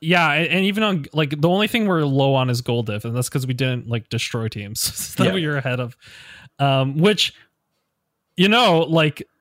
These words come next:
Speaker 1: it, it kinda sucks, but if you're a t-, t-, team fighting for top four
Speaker 2: Mm-hmm.
Speaker 1: and you're not going perfect score,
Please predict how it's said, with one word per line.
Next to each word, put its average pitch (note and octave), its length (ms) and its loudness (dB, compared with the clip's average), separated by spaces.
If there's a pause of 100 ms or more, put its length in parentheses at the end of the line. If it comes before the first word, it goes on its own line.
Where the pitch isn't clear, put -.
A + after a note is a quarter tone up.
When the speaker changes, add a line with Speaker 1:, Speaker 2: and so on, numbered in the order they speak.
Speaker 1:
it, F3 160 2
it E3 80 -4
kinda G#3 240 2
sucks, F#3 360 0
but D3+ 200 -2
if D#3 120 0
you're F#3 120 0
a F3 40 -2
t-, - 120 -4 (120)
t-, D#3+ 180 -14
team D#3 260 -2
fighting D3 320 -2
for C#3 140 -2
top C3+ 220 -2
four C#3+ 440 -2 (760)
Speaker 2:
Mm-hmm. B2 280 0
Speaker 1:
and D3 100 2
you're C#3+ 120 2
not C#3 260 0
going D3+ 260 0
perfect C#3 380 -2
score, C#3+ 500 -2